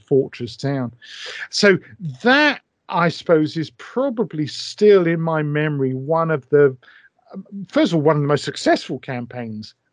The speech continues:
I've ever fought, one of the most clear-cut victories I've ever had in any context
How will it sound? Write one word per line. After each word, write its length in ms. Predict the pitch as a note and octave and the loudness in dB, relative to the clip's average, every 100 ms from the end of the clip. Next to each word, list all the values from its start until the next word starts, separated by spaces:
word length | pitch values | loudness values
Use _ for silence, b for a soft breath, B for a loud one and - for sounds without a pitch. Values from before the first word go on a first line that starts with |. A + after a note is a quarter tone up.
| _ | _
I've 220 | C#3+ C3+ C3 | -2 0 2
ever 200 | A#2 B2 | 0 -4
fought, 360 | - B2 C#3 | -4 -2 2
one 140 | E3+ F#3+ | 2 2
of 60 | |
the 80 | E3+ | 2
most 300 | E3+ E3 - | 0 -2 -6
clear-cut 680 | - F#3+ F#3 E3 F3+ E3+ D3+ | -2 2 2 2 -6 -10 -6
victories 560 | D3 G3 - E3+ C#3 | -4 -4 -6 -10 -2
I've 220 | C#3+ C#3+ C#3+ | 0 2 2
ever 180 | C#3+ | 0
had 220 | C3 D3+ C#3+ | -2 -4 -4
in 160 | E3+ - | -6 0
any 340 | G#3 A#3+ G3 | 2 4 4
context 880 | - - G3 G3 - D#3 - - | 2 -2 0 0 -2 -4 -6 -18